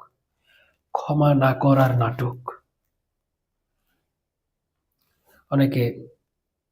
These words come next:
অনেকে না, বলা যায় প্রায় সবাই নিজেকে খুব সঠিক মনে করে যে আমি যেটা করি আমি রাইট, এবং কিছু কিছু মানুষ আছে নিজেকে প্রচণ্ড রকম সঠিক মনে করে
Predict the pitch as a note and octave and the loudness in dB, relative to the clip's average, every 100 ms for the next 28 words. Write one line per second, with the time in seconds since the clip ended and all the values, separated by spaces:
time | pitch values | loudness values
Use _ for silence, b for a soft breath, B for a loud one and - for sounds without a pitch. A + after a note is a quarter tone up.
0 | _ _ _ _ _ E4+ D4 - C#4 _ | _ _ _ _ _ _ _ -20 -20 _
1 | _ _ _ - - _ - C#3 F#3 A#3+ | _ _ _ -20 -20 _ -2 2 6 6
2 | F3 - C#3+ C#3+ D#3 E3 - D#3+ D#3 - | 6 4 2 4 6 6 6 4 4 2
3 | C3+ C#3 - - C#3 C#3 C#3+ C#3+ D3 - | 0 0 -4 -8 4 6 6 2 0 0
4 | C#3+ - - F#3+ F#3 A2+ G#2+ - - _ | -2 -2 -2 -2 0 -2 -4 -12 -16 _
5 | _ b b b b b b D#3+ D#3+ D3+ | _ b b b b b b 4 6 8
6 | D3+ C#3+ C#3+ C3+ C3 A#2+ A2+ C#3 D#3 D3 | 6 4 4 4 4 2 0 0 -2 -2
7 | - E3+ G3+ G#3 F#3 G3 F#3 F3+ F#3 - | 2 4 6 6 8 8 10 8 6 4
8 | D#3+ D#3+ D#3+ D#3+ - D#3 F3 F#3 F#3 E3+ | 6 8 6 4 0 -2 2 6 6 4
9 | D3+ D3+ D3 - - - B3 - - - | 2 -2 -4 -6 -8 -10 -12 -12 -12 -14